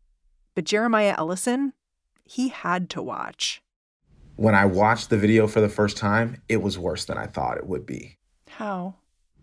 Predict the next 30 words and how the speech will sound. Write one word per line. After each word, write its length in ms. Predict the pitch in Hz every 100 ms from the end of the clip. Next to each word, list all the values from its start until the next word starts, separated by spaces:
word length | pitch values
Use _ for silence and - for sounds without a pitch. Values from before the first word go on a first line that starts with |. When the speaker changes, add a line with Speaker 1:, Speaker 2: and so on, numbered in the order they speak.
| - -
Speaker 2:
I 80 | 113
mean, 480 | 120 117 113 107 101 - - - - _ _ _ _ _ _ _ _ _ _ _ _ _ _ _ _ _ _ _ _ _ _ _ _ _ _ - _ _
he's 280 | - 113 107
a 60 | 98
kid. 640 | - 117 117 117 110 107 _ _ _ _ _ _ _ _
Speaker 1:
Ellison 480 | 214 240 226 226 202
is 300 | - 190 175
a 60 | 175
city 180 | 170 156
council 440 | - 151 156 156
member 420 | 160 - - - _ -
in 120 | 175
Minneapolis. 800 | 165 - 123 135 80 - - - _ _ _ -
He 100 | 190
represents 460 | 190 185 185 175
Ward 260 | 180 170 156
five, 480 | 156 143 64 - -
which 240 | 160 165
is 220 | 156 -
just 320 | - 165 -
a 40 | 147
few 200 | - 185
blocks 320 | 165 160 -
away 400 | 160 160 - - _ _
from 120 | 180
where 100 | 175
the 100 | 165
shooting 280 | 156 165 160
took 160 | 151 -
place. 520 | 160 - 143 -